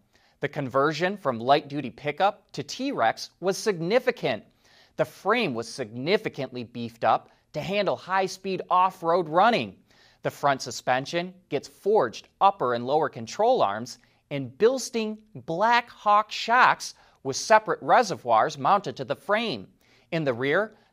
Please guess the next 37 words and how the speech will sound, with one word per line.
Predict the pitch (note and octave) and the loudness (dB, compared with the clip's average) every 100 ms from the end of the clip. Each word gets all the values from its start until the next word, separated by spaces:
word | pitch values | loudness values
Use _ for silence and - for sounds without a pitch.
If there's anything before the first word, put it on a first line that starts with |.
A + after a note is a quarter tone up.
| _ | _
there | E3+ D3+ | 2 2
are | C3 - | 2 0
five | G#3 A3 F#3+ | 2 4 2
links | D#3 G#3+ F#3 - | -4 -6 -6 -10
to | - | -12
hold | - F3 C3+ | -4 -4 -4
the | B2+ | -10
Dana | A2 D#3+ F3+ C#3+ | -6 -6 -6 -10
sixty | - G3+ - C3 | -8 -8 -8 -14
solid | - D#3+ D#3+ C#3+ A#2+ | -4 2 2 2 0
axle | E3 F#3 - C3+ | -2 -2 -6 -10
in | B2 | -10
place. | A#2 A3+ A#3 A#2 - - _ _ _ _ | -8 -4 -2 -4 -8 -14 _ _ _ _
Put | - A3+ | 4 4
it | F3 | 8
all | F#3+ | 6
together, | F#3+ A#2+ E3+ A#3+ D3 G#2 - _ _ _ | 4 2 4 4 4 -2 -8 _ _ _
and | E3 E3+ | -4 -2
you | |
get | D3+ E3+ D#3+ | 0 -2 0
more | D#3 F#3 | 2 2
than | D#3+ B2+ | 2 0
eleven | G#2+ C3 G3+ A3 G#3 | 0 4 4 4 -2
inches | A#3 B3 F#3 C3+ | -6 -6 -6 -8
of | A2 | -6
ground | D3 F3+ B3 B3 | 2 4 2 -4
clearance | - A#2 G#2+ B2+ - _ _ - | -8 -6 -6 -10 -12 _ _ -8
and | F3+ | -4
over | F#3+ D#3+ B2+ | -4 -4 -6
thirteen | - - C4 B3+ - - G#3+ F#3+ | -8 -4 -2 -2 -12 -10 -8 -8
inches | G3+ C4 - C3 - D#3 | -8 -10 -6 -8 -6 -8
of | C#3+ | -8
suspension | - F#3 - A#3+ C4 - D#3+ | -10 -12 -4 -2 -2 -4 -8
travel. | - D3+ B2 G#2 F2+ - _ _ _ _ _ E3+ | 2 6 6 4 -4 -10 _ _ _ _ _ 2
Under | E3+ C#3+ | 4 2
the | A2+ | -2
hood, | C3+ D3+ A3 | 0 2 2